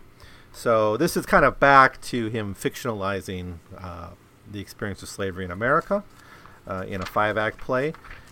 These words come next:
It's not quite a hundred pages, so I'll begin to talk about also The Black Man, which, uh, is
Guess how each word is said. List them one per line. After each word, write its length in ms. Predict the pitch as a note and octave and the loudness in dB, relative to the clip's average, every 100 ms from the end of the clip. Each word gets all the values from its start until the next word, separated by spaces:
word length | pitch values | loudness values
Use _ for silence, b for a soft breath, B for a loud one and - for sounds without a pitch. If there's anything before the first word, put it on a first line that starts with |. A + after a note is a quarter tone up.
| B - C3+ | B -16 -14
It's 160 | - | 6
not 160 | A3+ - | 6 8
quite 180 | G#3 G3 | 8 8
a 60 | |
hundred 240 | F3+ F3 - | 8 4 4
pages, 400 | F3 E3+ F3 - | 2 4 0 2
so 200 | D3+ B2 | 2 4
I'll 140 | C#3 | 2
begin 560 | C#3+ A#2 - G3+ A#3 A3+ | 0 -4 2 8 8 8
to 80 | |
talk 340 | F#3 - C3 - | 2 4 4 4
about 480 | G#2+ G#2+ G2+ G2+ - - - - - | 4 4 6 2 -2 -16 -20 -10 2
also 540 | D3+ - B2 G#2 G2 | 2 4 2 2 0
The 100 | F#2+ | -4
Black 360 | E2+ G#2 G2 G2+ | 0 0 0 -4
Man, 400 | F#2+ A2+ F#3+ G#3+ G2+ | -2 -2 -2 -6 -10
which, 680 | G2 F#2 - - - - F2 | -6 -6 -8 -18 -16 -18 -16
uh, 340 | F#2 F#2+ F#2+ F#2+ - - - - | -14 -14 -14 -16 -20 -20 -20 -10
is 480 | G#2 G2 F#2 F2 | -6 -4 -4 -6